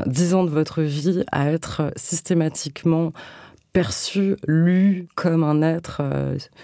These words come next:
stupide, euh, faussaire, qui n'écrit pas ses livres, qui ne sait pas écrire,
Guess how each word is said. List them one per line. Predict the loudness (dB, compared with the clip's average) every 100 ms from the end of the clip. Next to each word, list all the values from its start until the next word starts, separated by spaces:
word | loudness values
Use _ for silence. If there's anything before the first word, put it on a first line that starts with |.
| -16
stupide, | -6 -6 -4 -4 -4 -4 0 2 2 2 2
euh, | 0 -2 -4 -8 _ _ -20 -20 _ _ _ _ _
faussaire, | -10 -2 0 0 0 2 2 -2
qui | -2 0
n'écrit | 0 0 -2
pas | -2
ses | -2
livres, | -2 -4
qui | -2 -2
ne |
sait | 0 -4
pas | -2 -2
écrire, | -2 -4 -4 -2 -2